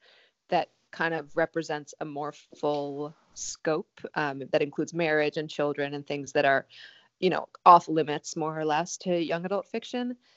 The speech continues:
Um, you know, I honestly, I think it's as simple as the fact that my children were really little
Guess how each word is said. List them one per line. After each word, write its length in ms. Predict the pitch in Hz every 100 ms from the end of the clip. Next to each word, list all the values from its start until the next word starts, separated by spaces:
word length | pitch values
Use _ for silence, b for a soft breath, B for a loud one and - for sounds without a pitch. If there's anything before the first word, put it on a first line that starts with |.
| _ _ -
Um, 380 | 180 175 175 165 _ - _ _ _ _ _ -
you 140 | 277
know, 120 | 320
I 200 | 302 262 262 -
honestly, 480 | 196 202 202 196 -
I 80 |
think 180 | 190 180
it's 160 | 175 -
as 120 | 170
simple 320 | 170 160 165
as 120 | 165
the 100 | -
fact 220 | 170 160 -
that 120 | 143 _
my 200 | 165 151
children 420 | - 156 156 160
were 120 | 160
really 220 | 151 151 151
little 400 | 143 143 220